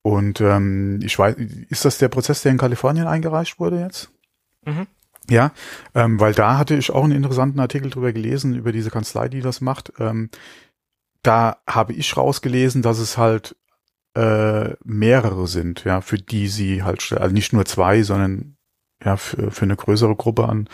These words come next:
Speaker 1: Leuten, die sie anscheinend mittlerweile ins Boot geholt haben, äh, sie halt die Klage einreichen. Ähm, die, ach, die, die, die, das, was sie Apple vorwerfen, ist ja schon <laughs> nicht ganz ohne, ja, äh, bewusst Kunden getäuscht, ja, äh,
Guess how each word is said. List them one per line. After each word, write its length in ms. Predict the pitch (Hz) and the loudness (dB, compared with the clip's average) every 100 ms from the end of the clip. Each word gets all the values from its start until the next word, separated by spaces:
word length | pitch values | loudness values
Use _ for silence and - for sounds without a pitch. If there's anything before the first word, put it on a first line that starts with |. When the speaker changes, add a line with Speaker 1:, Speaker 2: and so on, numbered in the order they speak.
| - - - | -14 -14 -8
Speaker 1:
Leuten, 260 | - 107 107 | 2 2 4
die 80 | 104 | 0
sie 140 | 104 | 2
anscheinend 340 | 110 107 107 107 | 2 2 0 0
mittlerweile 400 | 101 104 104 107 | 2 2 2 0
ins 120 | 101 | -2
Boot 220 | - 110 | -4 -4
geholt 280 | - 107 110 | 0 0 2
haben, 300 | 110 107 107 | 2 2 2
äh, 240 | 107 104 104 | 0 0 2
sie 160 | 107 | 2
halt 120 | 104 | 2
die 60 | 104 | 2
Klage 340 | - 104 104 | 0 0 2
einreichen. 560 | 104 107 104 104 107 110 - - - - - _ | 0 0 2 2 2 -4 -8 -18 -18 -18 -20 _
Ähm, 420 | 104 98 98 95 110 | 2 4 4 0 -4
die, 200 | 107 - | -8 -8
ach, 140 | - | -8
die, 400 | - 98 92 90 87 - | -2 0 0 0 -2 -8
die, 400 | 101 - - 95 | -14 -10 -6 -4
die, 20 | - - | -4 -2
das, 220 | 98 - | -2 2
was 120 | 110 | 2
sie 80 | 107 | 2
Apple 160 | - 104 | 0 -2
vorwerfen, 540 | - 120 135 135 127 | -2 0 0 0 0
ist 160 | 120 - | -2 -2
ja 100 | 117 | -2
schon 340 | - - 135 - _ _ - | -2 -2 -2 -2 _ _ -18
<laughs> 380 | - - - - | -14 -14 -16 -2
nicht 240 | 113 - | 0 0
ganz 240 | - 120 - | 0 0 0
ohne, 460 | 127 135 117 87 87 | 2 4 4 2 0
ja, 240 | 95 107 95 92 95 98 | 0 0 -2 -2 -2 -4
äh, 20 | |
bewusst 460 | 92 101 110 - - | -2 -2 -2 -4 -4
Kunden 420 | - 120 120 123 | -2 -2 -2 -4
getäuscht, 720 | 117 - 120 120 127 - - _ _ | -4 -4 -2 0 0 -6 -14 _ _
ja, 240 | - 104 110 107 101 | -4 -2 -2 -2 0
äh, 60 | 104 | -2